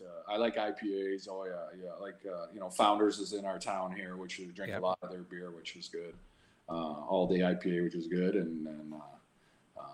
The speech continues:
Speaker 1: Bell's is another one in Kalamazoo, which is a real good brewery, too. And they make, oh, now there's summer ones, Oberon. So Oberon or Bell's Two Hearted. Oh, yeah.
Speaker 2: Two Hearted, yeah.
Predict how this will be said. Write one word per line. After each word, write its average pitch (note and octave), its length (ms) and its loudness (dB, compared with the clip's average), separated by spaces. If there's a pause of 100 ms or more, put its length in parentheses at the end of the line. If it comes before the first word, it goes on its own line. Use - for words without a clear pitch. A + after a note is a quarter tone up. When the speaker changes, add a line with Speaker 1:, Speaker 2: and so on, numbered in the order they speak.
Speaker 1:
Bell's A2+ 300 12
is F#2+ 100 8
another A2 260 12
one G#2 160 12
in F#2+ 100 10
Kalamazoo, G2 520 10
which F#2 180 8
is F#2 120 6
a F#2+ 40 4
real F#2 200 8
good F#2 180 4
brewery, F#2 340 6
too. F#2+ 220 4
And F#2 80 6
they F#2 80 6
make, F2+ 180 2
oh, G#2+ 120 4
now G#2 200 6
there's G2+ 160 2
summer G2 220 2
ones, F#2 240 2
Oberon. F#2 480 4
So F#2 180 2
Oberon G2+ 500 6
or E2+ 240 -8 (500)
Bell's A2 280 10
Two G#2 120 10
Hearted. G#2+ 420 10
Oh, F#2+ 180 8
yeah. E2 220 2
Speaker 2:
Two B2 160 2
Hearted, G#2 340 6
yeah. G2 200 2